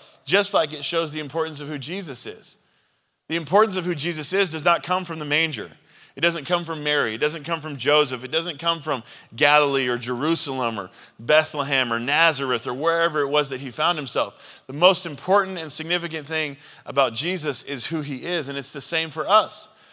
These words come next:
The most important and significant thing about us is who we are and who God's created us to be. And so God sees us as more than just the wrapping of our everyday lives.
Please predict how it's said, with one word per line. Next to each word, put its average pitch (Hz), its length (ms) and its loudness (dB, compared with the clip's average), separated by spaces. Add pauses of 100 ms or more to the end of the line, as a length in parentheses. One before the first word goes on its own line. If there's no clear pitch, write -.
(160)
The 151 60 -12
most 175 200 0
important 180 400 -2
and 165 120 -6
significant 165 520 -4
thing 165 220 -4
about 147 260 4
us 170 240 2
is 143 140 -8
who 160 160 -2
we 151 200 0
are 165 300 2 (720)
and 143 120 -2
who 160 100 -2
God's 160 320 4
created 165 540 -2
us 135 380 0 (460)
to 160 140 -6
be. 160 340 -2 (2250)
And 139 120 -12
so 180 100 -2
God 190 300 6
sees 214 340 -6
us 170 160 -2
as 151 160 -6
more 175 220 0
than 170 160 -6
just 156 260 -2
the 165 80 -4
wrapping 156 460 2
of 143 100 0
our 139 100 4
everyday 147 440 0
lives. 131 560 2